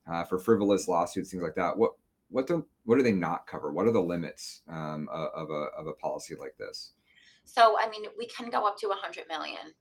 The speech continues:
Speaker 2: um, with our carriers. So we could go as high as that. Um, I typically don't see that. Um, the highest usually will, I, we usually do is fifty million. Um, have I, we've got, have I gotten rates for that? Yes, but with reinsurance costs, I mean, it gets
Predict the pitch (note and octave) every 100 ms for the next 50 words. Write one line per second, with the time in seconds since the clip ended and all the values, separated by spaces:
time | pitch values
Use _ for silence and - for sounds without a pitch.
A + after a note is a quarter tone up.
0 | - F#3 E3+ E3+ E3+ F3 E3 D3+ D3 E3
1 | C3 A2+ A#2 C3+ - F3+ F3 G3 F#3+ F3+
2 | E3 - D#3+ C#3 - B2 E3+ F#3+ - -
3 | - - F#3+ F#3 F3+ F3 - _ _ _
4 | - F#3 - - B3+ G3+ G3 F3 E3 -
5 | F3 F3 E3+ - F3 D#3+ D#3+ E3 E3 F#3
6 | E3 E3+ - F3 F3 F3 D#3+ D#3 D#3+ D#3
7 | F3 D#3 - - E3 E3 E3+ D#3+ D#3 D#3
8 | D3+ D#3 - D3+ - E3 E3 E3 E3+ F3+
9 | - _ - _ - F3 D#3+ D#3 D3+ -
10 | - - E3+ E3 - E3+ D#3+ E3 - E3
11 | D3+ - - F3+ D#3+ D#3+ D#3 - D3+ -
12 | D#3+ F3 - - G#3+ G3+ G3+ D#3+ E3+ -
13 | E3+ D#3+ E3 F3 D#3+ D#3+ E3+ D#3 D3+ F#3
14 | D#3 D#3+ D#3+ D#3+ D3+ D3+ - -